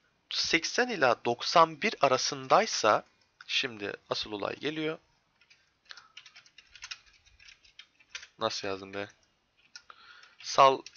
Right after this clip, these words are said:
saldır. Seksen ila doksan arasındaysa bu işlemi true yap. Şimdi,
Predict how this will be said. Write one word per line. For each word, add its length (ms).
saldır. 1300
Seksen 500
ila 340
doksan 460
arasındaysa 920
bu 140
işlemi 640
true 360
yap. 140
Şimdi, 400